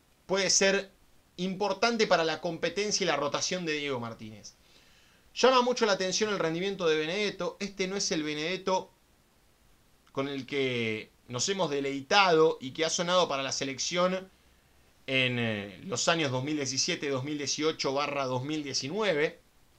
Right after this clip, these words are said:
Es un Benedetto mal físicamente, mal de confianza.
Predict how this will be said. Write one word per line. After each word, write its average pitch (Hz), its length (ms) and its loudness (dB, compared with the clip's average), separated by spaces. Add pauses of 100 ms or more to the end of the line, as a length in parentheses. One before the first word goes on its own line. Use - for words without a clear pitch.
(880)
Es 180 160 -2
un 180 120 2
Benedetto 147 880 4 (580)
mal 175 280 8
físicamente, 135 1160 2
mal 170 320 8
de 127 100 -4
confianza. 123 1000 0